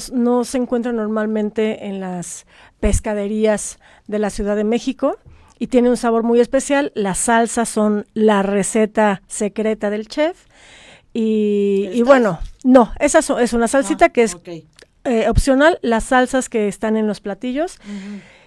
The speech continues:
Speaker 1: y hay una cazuela,
Speaker 2: Mm,
Speaker 1: hay
Speaker 2: que
Speaker 1: unas
Speaker 2: tiene un, un cierto picocito.
Speaker 1: Sí, eso todo viene de, son las recetas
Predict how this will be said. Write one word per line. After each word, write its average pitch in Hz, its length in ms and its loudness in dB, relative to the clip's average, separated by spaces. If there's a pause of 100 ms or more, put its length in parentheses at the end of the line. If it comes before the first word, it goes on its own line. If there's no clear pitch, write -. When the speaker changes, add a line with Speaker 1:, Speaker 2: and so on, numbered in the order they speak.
Speaker 1:
y 220 360 -2
hay 233 160 0
una 240 280 2
cazuela, 226 500 -4
Speaker 2:
Mm, 220 40 -2
Speaker 1:
hay 233 80 -2
Speaker 2:
que 247 60 2
Speaker 1:
unas 247 220 0
Speaker 2:
tiene 220 320 -12
un, 226 140 -18
un 208 160 -16
cierto 214 340 -18
picocito. 196 640 -18 (320)
Speaker 1:
Sí, - 360 -2 (100)
eso 254 320 -2
todo 277 500 2
viene 220 400 0
de, 190 460 -8
son 233 200 -4
las 240 120 0
recetas 208 680 -6